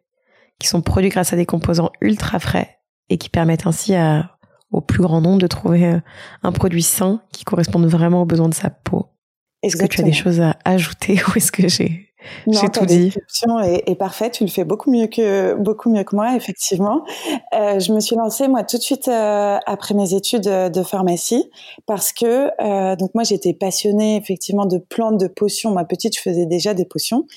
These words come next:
Speaker 2: Euh, donc, je me suis dit que j'allais en faire mon métier. Et, euh, et je me suis vraiment dit que y a, on, on pouvait apporter quelque chose à, à ce secteur. Tu vois, la cosmétique, c'est quand même une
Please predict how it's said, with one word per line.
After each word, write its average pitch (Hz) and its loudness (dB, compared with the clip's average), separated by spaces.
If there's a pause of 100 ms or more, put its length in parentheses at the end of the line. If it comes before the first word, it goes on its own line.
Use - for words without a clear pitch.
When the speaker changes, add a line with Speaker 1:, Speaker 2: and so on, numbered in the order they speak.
(420)
Speaker 2:
Euh, 175 0
donc, 175 -2
je 202 0
me 185 2
suis 196 -2
dit 220 2
que 208 -2
j'allais 170 0
en 160 -2
faire 226 -2
mon 208 0
métier. 214 -2 (460)
Et, 208 2
euh, 185 0 (160)
et 208 0
je 208 0
me 214 2
suis 214 -2
vraiment 247 0
dit 269 0
que 214 0
y 214 0
a, 202 -2 (100)
on, 202 0
on 202 -2
pouvait 233 -2 (360)
apporter 240 -4
quelque 226 -2
chose 233 0
à, 196 0
à 196 -2
ce - -6
secteur. 226 -4
Tu - -12
vois, 202 0
la 185 0
cosmétique, 196 -4
c'est - -8
quand 196 -2
même 190 0
une 180 -2